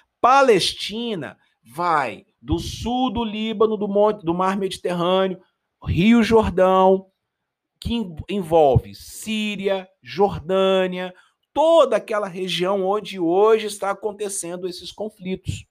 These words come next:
Tá certo? É um,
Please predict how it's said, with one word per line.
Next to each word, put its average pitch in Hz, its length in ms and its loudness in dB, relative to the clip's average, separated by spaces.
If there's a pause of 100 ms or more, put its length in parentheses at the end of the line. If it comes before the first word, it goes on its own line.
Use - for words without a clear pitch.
(1040)
Tá 98 80 -12
certo? - 440 0 (720)
É 214 100 -2
um, 254 320 -6